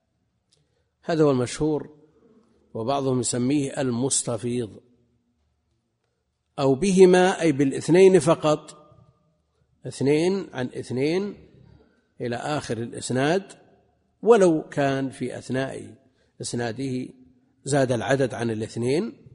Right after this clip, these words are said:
المقصود أنه لا يقل عن اثنين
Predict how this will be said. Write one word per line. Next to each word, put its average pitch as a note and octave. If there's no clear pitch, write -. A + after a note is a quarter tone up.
المقصود D3
أنه C#3
لا F3+
يقل G3
عن D3+
اثنين F#3+